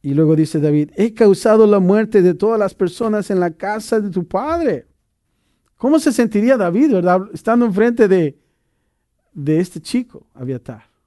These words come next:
Y luego dice David, "Quédate conmigo,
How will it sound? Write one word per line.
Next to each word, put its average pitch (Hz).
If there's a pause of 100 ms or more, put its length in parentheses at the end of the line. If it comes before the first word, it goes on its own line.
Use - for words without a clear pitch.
(2750)
Y 165
luego 202
dice 208
David, 185 (260)
"Quédate 226
conmigo, 190